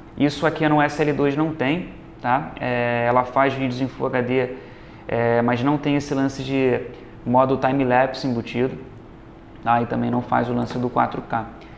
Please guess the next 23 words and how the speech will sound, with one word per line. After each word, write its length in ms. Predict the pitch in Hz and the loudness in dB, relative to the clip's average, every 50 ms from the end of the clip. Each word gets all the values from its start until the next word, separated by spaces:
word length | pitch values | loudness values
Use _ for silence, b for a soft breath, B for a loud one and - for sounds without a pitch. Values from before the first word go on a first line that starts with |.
| B B B B B | B B B B B
É, 640 | - 123 123 127 123 120 120 117 117 117 120 117 120 - - - - - - - | -6 -4 -2 -2 -2 -2 -2 -2 -2 -2 -2 -2 -4 -6 -12 -16 -18 -20 -8 -4
questão 340 | - 151 156 - 170 165 160 | -2 -2 0 0 2 2 2
de 80 | 151 | 2
fotografia 580 | 151 - 165 156 165 160 156 156 156 156 160 156 | 0 -2 0 2 4 4 4 4 2 0 0 0
por 140 | 156 156 147 | 0 -2 -6
segundo, 520 | - - 160 143 151 147 143 131 120 123 | -6 -6 -2 0 0 0 2 0 0 -2
essa 220 | - - 135 135 | -2 -4 -2 0
é 40 | 156 | 0
uma 100 | 147 143 | 0 0
câmera 280 | 143 147 147 147 143 147 | -2 -2 -4 -2 -2 -2
que 60 | 143 | -4
a 60 | 147 | -4
gente 240 | 143 147 147 - - | -4 -4 -6 -4 -4
não 100 | 156 156 | -4 -2
considera 640 | 156 156 156 151 - 156 139 139 139 143 139 135 135 | -2 -4 -6 -6 -6 -4 -2 0 2 2 2 2 2
ela, 300 | 131 131 131 131 127 123 | 0 0 0 0 -2 -4
tipo, 320 | - - - 131 127 120 - | -6 -8 -6 -4 -4 -2 0
tão 160 | - 160 156 | 0 0 0
rápida 460 | 131 117 123 135 143 - - 135 123 | 0 2 2 2 2 0 -4 -4 -6
assim, 280 | 120 - - 127 127 135 | -6 -6 -6 -6 -4 -4
é 40 | |
uma 100 | 131 123 | -4 -6
câmera 460 | 117 - - 135 139 135 135 - - | -6 -8 -8 -6 -4 -4 -4 -6 -6